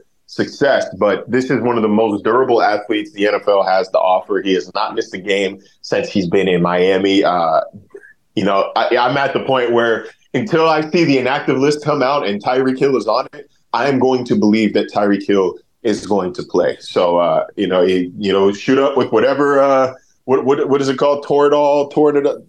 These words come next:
whatever numbing medication you need for that ankle, fired it away, because this is a, it's a critical spot for the Dolphins, and maybe they can beat the Jets without Tyreek Hill. I'm sure they could beat the Jets without Tyreek Hill.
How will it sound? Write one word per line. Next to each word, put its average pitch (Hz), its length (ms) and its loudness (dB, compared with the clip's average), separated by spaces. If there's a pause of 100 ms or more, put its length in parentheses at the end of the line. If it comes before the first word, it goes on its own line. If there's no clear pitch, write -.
(220)
whatever 156 420 0
numbing 180 460 0
medication 170 480 -2
you 151 120 -2
need 160 280 2
for 147 100 0
that 147 180 2
ankle, 170 460 -2 (560)
fired 131 320 4
it 120 80 4
away, 117 240 4
because 110 320 -2
this 127 140 2
is 110 160 -4
a, 107 220 2 (140)
it's 123 200 -2
a 120 80 -4
critical 127 420 0
spot 98 420 -2 (260)
for 110 120 0
the 92 80 0
Dolphins, 87 560 -2
and 92 180 0
maybe 123 240 2
they 151 140 2
can 143 300 -2
beat 123 160 0
the 107 80 -8
Jets 95 500 -2 (160)
without 101 360 0
Tyreek 90 380 0
Hill. 123 200 2
I'm 120 100 -2
sure 127 180 0
they 127 140 0
could 151 240 0
beat 104 140 0
the - 80 -2
Jets 90 340 -2
without 90 340 0
Tyreek 87 380 -2
Hill. 92 240 2